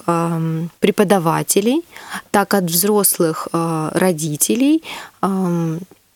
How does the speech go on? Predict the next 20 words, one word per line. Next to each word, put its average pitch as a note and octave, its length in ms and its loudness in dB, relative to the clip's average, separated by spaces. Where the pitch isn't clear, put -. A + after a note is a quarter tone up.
директора A3 680 2
школы. B3 600 2
То G#3 80 6
есть G#3 140 -2
настолько, G3 680 2
э, G3 140 0
м, F#3 100 2
понимание, G3 640 2
что - 240 0
вот F3 160 0
этот F3+ 260 -4
ребенок, G3+ 600 2
попав G#3+ 640 2
в E3+ 120 0
окружение F#3+ 760 0
осознанных F#3 800 0
людей F#3+ 340 2
и G#3+ 60 4
понимающих, G3 1160 0
а, E3+ 380 -4